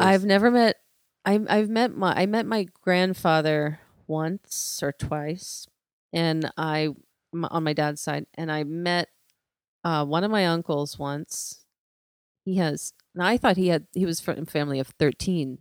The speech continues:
I didn't even know there was debate about that. We were counting kids, and they had had three kids who died as child, as children. Um,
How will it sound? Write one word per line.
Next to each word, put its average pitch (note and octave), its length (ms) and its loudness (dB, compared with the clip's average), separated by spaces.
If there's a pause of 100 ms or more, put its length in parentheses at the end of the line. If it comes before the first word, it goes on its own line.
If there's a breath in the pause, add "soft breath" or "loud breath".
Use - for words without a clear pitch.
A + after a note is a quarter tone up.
(160)
I D#3+ 60 0
didn't E3+ 180 0
even D#3 160 -2
know D#3 120 0
there D3 120 0
was C#3+ 100 0
debate D#3+ 380 -2
about C3+ 240 -2
that. - 180 -6
We E3 80 -2
were E3 140 0
counting D#3+ 340 -4
kids, D#3+ 460 -2
and C#3 120 -8
they C#3+ 80 -6
had C#3 120 -8
had C#3+ 180 -8
three G3+ 160 -8
kids D3 220 -4
who - 80 -8
died C#3 480 -6 (720)
as C#3+ 200 -2
child, D#3+ 520 -2 (140)
as D#3+ 260 0
children. E3 480 -4 (840)
Um, D3+ 560 0